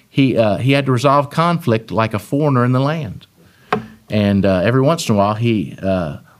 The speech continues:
made a down payment on the promised land. Can you think of a time he made a down payment on the promised land? He knew it was gonna be his. God had promised it to him and stuff. But remember when Sarah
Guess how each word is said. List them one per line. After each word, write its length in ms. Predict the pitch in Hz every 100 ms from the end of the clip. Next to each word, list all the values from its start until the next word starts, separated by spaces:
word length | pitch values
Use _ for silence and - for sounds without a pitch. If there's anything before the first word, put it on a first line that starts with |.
| -
made 200 | 90 110
a 60 | 104
down 240 | 113 117
payment 340 | 113 147 131 107
on 120 | 107
the 80 | 113
promised 480 | 147 151 120 -
land. 180 | 92 85
Can 80 | 120
you 80 | 127
think 160 | 143
of 80 | 139
a 40 | 127
time 280 | 135 127
he 60 | 127
made 180 | 123 117
a 40 |
down 220 | 110 117
payment 300 | 117 127 135
on 80 | 131
the 60 | 127
promised 360 | 135 131 135
land? 360 | 147 143 156 151 - - - - _ _ _ _ _ _ _ _ _ _ _ _ _ - _ _ _ -
He 120 | 147
knew 120 | 196
it 40 |
was 120 | 170 139
gonna 180 | 151
be 100 | 143
his. 280 | 139 196 170
God 160 | 151 160
had 100 | 156
promised 380 | 180 208 202 110
it 100 | -
to 140 | 104
him 140 | 85 85
and 100 | 85
stuff. 380 | 95 78 67 - - - -
But 80 |
remember 220 | 120 165 160
when 120 | 135
Sarah 560 | - 143 139 156 196